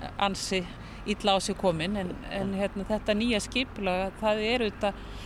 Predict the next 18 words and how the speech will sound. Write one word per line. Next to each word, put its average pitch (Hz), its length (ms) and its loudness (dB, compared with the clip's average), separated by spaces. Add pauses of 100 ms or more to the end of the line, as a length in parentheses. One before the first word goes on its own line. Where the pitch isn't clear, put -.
(100)
kallar 226 500 4
á 214 80 6
algjöra 220 480 4
umbreytingu 220 720 2
á 208 200 6
svæðinu, 247 680 2
því 196 180 -2
að 180 200 0
þetta 214 340 0
hefur 247 300 2
auðvitað 202 240 0
verið 233 260 4
iðnaðar- 247 400 4
og 202 80 6
athafnasvæði. 269 800 2
Hérna 226 240 -2
hafa 226 200 2
við, 220 180 2